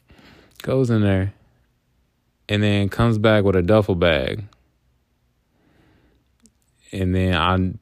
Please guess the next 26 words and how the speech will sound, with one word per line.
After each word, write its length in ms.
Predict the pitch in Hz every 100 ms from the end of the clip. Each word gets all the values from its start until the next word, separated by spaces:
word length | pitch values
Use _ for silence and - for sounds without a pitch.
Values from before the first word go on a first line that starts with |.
| _ -
it 80 | 104
was 140 | 98
a 40 | 90
round 300 | 98 101 95
trip. 500 | 117 90 - - -
Drove 300 | 104 95 90
him 160 | 87
right 260 | 90 95 101
back 280 | 98 98 92
to 100 | 95
the 80 |
house 300 | 90 95 90
I 100 | 92
picked 240 | 85 98 90
him 100 | 92
up 140 | 90
from. 400 | - 80 85 104 - _ _ _ _ _ _ _ _ -
I'm 60 |
like, 160 | - -
"That 180 | 90 90
had 260 | 90 90 85
to 40 |
be 140 | - -
a 60 | -
drug 340 | - 55 57
deal." 320 | - - -